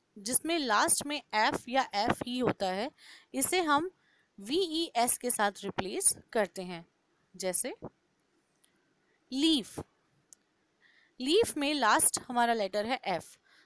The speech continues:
तो इसीलिए हम इसको replace करेंगे और यहाँ पर वीईएस लगाएंगे, तो हमारा plural form हो जाएगा leaves।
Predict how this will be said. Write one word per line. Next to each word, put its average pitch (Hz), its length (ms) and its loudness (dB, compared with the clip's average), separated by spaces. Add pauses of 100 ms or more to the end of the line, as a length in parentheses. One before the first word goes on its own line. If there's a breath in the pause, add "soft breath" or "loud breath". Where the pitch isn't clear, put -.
(120 soft breath)
तो 254 80 -2
इसीलिए 294 360 0
हम 285 240 -2
इसको 285 260 0
replace 220 440 0
करेंगे 269 340 -4
और 285 120 0
यहाँ 202 260 -4
पर 269 200 -4
वीईएस 226 580 -4
लगाएंगे, 170 460 -10 (360 soft breath)
तो 226 80 -6
हमारा 214 280 2
plural 233 320 0
form 302 240 2
हो 262 100 0
जाएगा 214 420 0 (420 soft breath)
leaves। 247 560 0